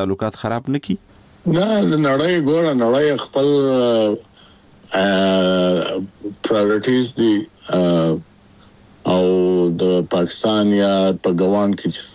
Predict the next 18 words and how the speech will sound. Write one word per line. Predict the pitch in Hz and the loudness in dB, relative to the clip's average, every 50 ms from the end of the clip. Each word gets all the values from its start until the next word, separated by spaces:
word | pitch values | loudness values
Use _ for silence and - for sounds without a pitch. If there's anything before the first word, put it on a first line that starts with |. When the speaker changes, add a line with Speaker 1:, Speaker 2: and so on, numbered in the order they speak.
| - - - | -8 -6 -4
Speaker 2:
کومه | - 101 101 98 92 87 85 78 - - - _ - - - - - - 82 85 87 | 0 0 2 2 2 2 0 -2 -4 -8 -12 _ -14 -14 -14 -14 -6 -2 0 0 2
ممالک | 87 90 87 87 92 104 101 - - - | 2 2 2 2 0 0 -2 -4 -4 -2
دي، | 95 92 87 85 | 0 0 2 2
د | 92 87 87 | 0 0 2
هغوی | 85 92 104 107 104 95 - - | 2 2 2 2 0 -2 -4 -4
خپل | - - 113 - - | -4 -4 -4 -2 -2
پرایورټیز | 117 107 104 104 98 92 - - 98 95 85 80 95 | 0 0 2 2 0 0 0 0 0 0 -2 0 -2
دي. | 85 85 - - _ - - - - - - - - - - - - 95 | -2 -2 -2 -6 _ -20 -20 -20 -20 -20 -20 -20 -20 -18 -6 -2 -2 0
افغانستان | 82 85 104 104 101 - - 139 147 143 135 123 117 110 107 | 0 0 0 0 0 0 -2 -2 0 2 2 2 2 2 2
زموږ | 117 123 135 139 139 135 123 117 107 110 113 110 113 113 110 107 95 87 - _ _ _ _ _ - - - | 2 2 2 2 2 2 0 0 0 0 2 2 2 2 2 0 0 -4 -6 _ _ _ _ _ -12 -4 -2
ګاونډي | 98 95 95 95 98 98 104 123 113 98 87 - | 0 2 2 2 2 2 2 2 0 -2 -2 -2
هیواد | 92 87 87 90 95 101 104 104 95 95 107 104 | 0 2 2 2 2 2 0 0 -2 -4 -4 -2
دی، | 107 101 95 92 95 | -2 0 0 0 0
ګاونډي | 92 90 90 87 85 98 95 95 101 | 0 2 0 0 0 0 0 2 2
ملک | 107 101 - - - - | 0 0 -2 -4 -8 -4
دی. | - - - - - - - - 80 78 | -4 -4 -4 -4 -8 -14 -8 -4 -2 -2
Speaker 1:
جی. | 73 65 - - - - - - - - - - - - - - | -2 -2 -4 -10 -18 -20 -20 -20 -20 -20 -20 -20 -14 -6 -2 -2
Speaker 2:
هلته | 123 139 135 - | -2 0 0 -2